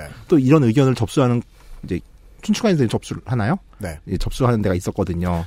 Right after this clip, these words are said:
Speaker 2: 정보기관이 중간에서 일을 합니다.
Speaker 1: 네,
Speaker 2: 음.
Speaker 1: 예, 예, 예.
Speaker 2: 그 당시 정부에서는.
Speaker 1: 그리고 뭐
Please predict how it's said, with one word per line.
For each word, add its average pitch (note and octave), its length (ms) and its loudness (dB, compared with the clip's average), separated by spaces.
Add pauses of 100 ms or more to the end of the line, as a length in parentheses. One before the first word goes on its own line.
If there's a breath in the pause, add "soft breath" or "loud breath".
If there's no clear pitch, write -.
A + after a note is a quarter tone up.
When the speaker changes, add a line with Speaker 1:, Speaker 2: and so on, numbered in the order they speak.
Speaker 2:
정보기관이 D3 680 0
중간에서 A2 480 -4
일을 A2+ 340 -2
합니다. - 480 -10 (120)
Speaker 1:
네, A2 260 4
Speaker 2:
음. F#2 40 4
Speaker 1:
예, E2 280 0
예, D#2+ 280 -8
예. - 60 -14
Speaker 2:
그 - 80 -14
당시 A2+ 220 -2
정부에서는. C#2+ 480 -14 (580)
Speaker 1:
그리고 F3 260 6
뭐 D3 320 4